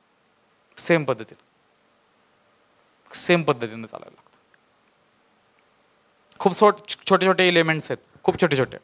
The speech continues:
जे एलिमेंट्स ही पूर्ण सिस्टीम चालवतात. जसं मी मगाशी कंडक्टरांचं सांगितलं, शेतकऱ्यांचं सांगितलं, आता ही ॲस्पायरंट सांगितले आपले, बरोबर आहे, पोलीस सांगितले.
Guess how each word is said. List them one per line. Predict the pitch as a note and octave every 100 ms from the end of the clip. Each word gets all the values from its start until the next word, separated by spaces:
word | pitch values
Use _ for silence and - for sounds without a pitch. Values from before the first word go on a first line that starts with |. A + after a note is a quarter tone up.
| _ _ _ - _ _ _ _ _ -
जे | B2 F3
एलिमेंट्स | F3 D#3+ D#3+ F3+ - - _ _ _
ही | D#3
पूर्ण | D3+ E3+ E3+
सिस्टीम | D#3 D#3 D3 C3
चालवतात. | B2+ G2+ - - _ -
जसं | C3 C#3+
मी | C3+
मगाशी | C3 B2 B2
कंडक्टरांचं | C3 A#2+ - - A#2 A2+
सांगितलं, | A#2+ A2 -
शेतकऱ्यांचं | A#2 A#2+ - A#2 A#2 A2+
सांगितलं, | A2+ A2+ A2 - G1+ - _ - -
आता | B2+
ही | B2+ C3+ -
ॲस्पायरंट | C3+ - C#3 B2+ A#2
सांगितले | B2+ G#2+ A2
आपले, | G#2 - -
बरोबर | B2+ C#3+ D3
आहे, | _ _ _ _ _ _ _ _ -
पोलीस | C#3 C#3 -
सांगितले. | A2+ G#2+ -